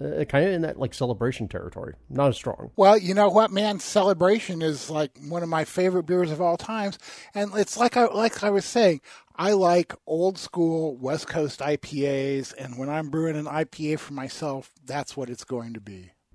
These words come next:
Speaker 1: Yeah, and this definitely falls into that category. Now, so we talked the water chemistry. You, you, you just do a very simple thing where you know exactly what your water needs.
Speaker 2: Right.
Speaker 1: So that's good. Uh, you've got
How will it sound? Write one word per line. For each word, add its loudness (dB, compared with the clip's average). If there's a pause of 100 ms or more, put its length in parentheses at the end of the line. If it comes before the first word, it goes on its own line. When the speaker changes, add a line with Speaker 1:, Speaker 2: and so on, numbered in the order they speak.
Speaker 1:
Yeah, -2
and -2
this -10
definitely -4
falls -2
into -6
that -6
category. -4
Now, -6 (800)
so -4
we 0
talked 0
the -8
water -2
chemistry. -2
You, -4
you, -4
you 0
just -6
do 0
a -2
very -2
simple -4
thing -2
where -4
you -4
know -2
exactly -6
what -4
your -8
water -4
needs. -8 (140)
Speaker 2:
Right. -6
Speaker 1:
So -6
that's -6
good. -6 (480)
Uh, -4
you've -8
got -6